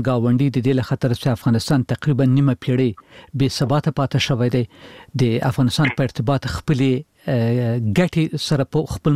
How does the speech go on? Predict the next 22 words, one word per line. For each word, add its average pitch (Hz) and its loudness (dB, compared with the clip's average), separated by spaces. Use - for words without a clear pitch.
منځونو 139 0
کې - -10
شریکې 131 -2
کړي 131 0
او 127 0
په - -2
دې - 2
ارتباط 135 -4
خبرې 127 0
وکړي 127 -2
چې - -16
په 120 0
افغانستان 123 0
کې 123 -2
څرنګه 139 2
ثبات 139 -2
راتلی 139 0
شي. - -4
فرضاً، 135 0
اه، - -2
روانه 139 2
اونۍ 135 2